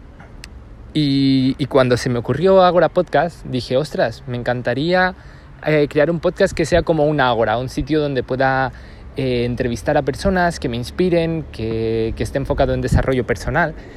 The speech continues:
y que en Ágora Podcast, eh, pues podamos conversar al respecto, podamos re-, conversar respecto a muchos temas, mm, enfocados, pues,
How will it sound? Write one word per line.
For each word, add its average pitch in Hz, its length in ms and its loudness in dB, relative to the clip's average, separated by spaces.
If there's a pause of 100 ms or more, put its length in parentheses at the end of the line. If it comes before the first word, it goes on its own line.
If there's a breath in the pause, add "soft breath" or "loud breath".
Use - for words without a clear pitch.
(300 loud breath)
y 160 180 2
que 143 360 4
en 139 140 2
Ágora 180 240 4
Podcast, 190 500 2
eh, 135 540 2
pues 135 200 4
podamos 156 300 0
conversar 160 460 0
al 131 600 2
respecto, 135 440 -4
podamos 127 340 0
re-, 135 340 -2
conversar 131 440 -2
respecto 143 380 -4
a - 20 -6
muchos 123 320 -8
temas, 139 640 -2 (160)
mm, 123 220 -4
enfocados, 120 600 -2
pues, 117 340 -2